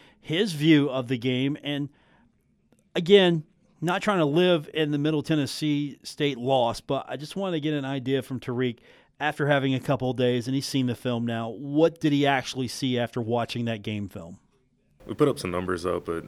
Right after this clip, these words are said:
Speaker 2: at the end of the day, it's all about it, whether you get the win or not. Um, bunch of rushing yards and all that.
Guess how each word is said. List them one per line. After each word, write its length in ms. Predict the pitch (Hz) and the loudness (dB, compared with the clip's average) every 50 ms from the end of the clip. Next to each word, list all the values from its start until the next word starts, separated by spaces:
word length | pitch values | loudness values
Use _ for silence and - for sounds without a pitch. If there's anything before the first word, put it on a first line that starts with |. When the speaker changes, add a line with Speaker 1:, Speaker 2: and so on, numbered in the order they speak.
| - - - | -14 -8 -4
Speaker 2:
at 140 | - 101 | -4 -2
the 80 | - 98 | -2 -2
end 80 | 92 87 | -6 -4
of 60 | 80 | -6
the 80 | 90 | -6
day, 220 | 82 90 87 90 87 | -4 -2 -2 0 -2
it's 340 | 85 87 - - - - - | -4 -6 -8 -12 -14 -12 -8
all 180 | - 87 87 | -6 -4 -4
about 200 | 85 82 85 85 | -4 -2 -4 -4
it, 100 | 85 - - | -4 -6 -6
whether 160 | 98 92 87 | -8 -6 -6
you 100 | 85 82 | -6 -8
get 120 | 85 90 - | -8 -10 -10
the 60 | 90 | -10
win 180 | 85 87 87 | -10 -10 -10
or 60 | 87 85 | -8 -8
not. 260 | 87 85 87 87 - - - - - - - - - - - - - - - | -8 -8 -8 -8 -10 -14 -20 -20 -20 -20 -20 -20 -20 -20 -20 -20 -20 -16 -12
Um, 320 | - 85 85 85 85 85 82 | -12 -10 -10 -10 -12 -14 -12
bunch 280 | 90 92 87 - - 90 | -12 -12 -12 -10 -10 -8
of 440 | 90 87 82 82 80 - - - - - - - | -8 -8 -8 -12 -16 -18 -20 -20 -20 -20 -18 -12
rushing 260 | 98 92 87 - 95 92 | -10 -10 -10 -10 -10 -8
yards 260 | 90 87 87 87 - | -8 -8 -8 -8 -8
and 80 | 90 | -8
all 120 | 87 87 87 | -10 -8 -8
that. 180 | 90 92 - | -8 -10 -10